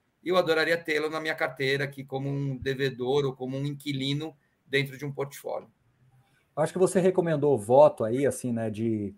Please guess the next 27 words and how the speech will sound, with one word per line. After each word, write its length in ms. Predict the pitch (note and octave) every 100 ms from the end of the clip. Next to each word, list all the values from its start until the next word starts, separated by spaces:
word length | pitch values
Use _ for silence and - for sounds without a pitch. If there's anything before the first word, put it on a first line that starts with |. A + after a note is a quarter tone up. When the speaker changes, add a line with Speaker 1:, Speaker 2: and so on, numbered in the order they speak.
| -
Speaker 2:
é 60 |
importante 480 | B2 B2+ A2+ C#3+ C3+
votar, 420 | G#2+ G2+ - E3
e 60 | D3
eu 100 | D3
quero, 400 | D#3+ F3 F#3+ F3
é, 120 | C#3+ C#3
recomendar 440 | D3+ E3 D#3 D#3+
adicionalmente 540 | F3+ - E3+ D3+ E3+ E3+
outra 180 | F#3 F#3+
coisa. 480 | D3+ D3 A#2+ G2+ - _ - _ -
É 80 | C#3
importante 400 | F3 E3+ F#3 F#3
vocês 280 | F3 F#3+
votarem 380 | D#3+ F3 F3 F3
com 180 | F3 G3+
consciência. 640 | G3+ G3+ G3+ F3 D#3+ C#3
Então, 160 | C#3 G3+
se 120 | G3+
tem 120 | G#3+
algum 220 | A#3 A3 A#3+
dos 220 | A#3 G#3+
pontos 340 | F3+ D#3+ C#3+
que 80 | -
foram 240 | - F#3
discutidos 540 | F#3 - E3+ E3+ E3+ D3+
aqui, 440 | D#3+ - B2+ G#2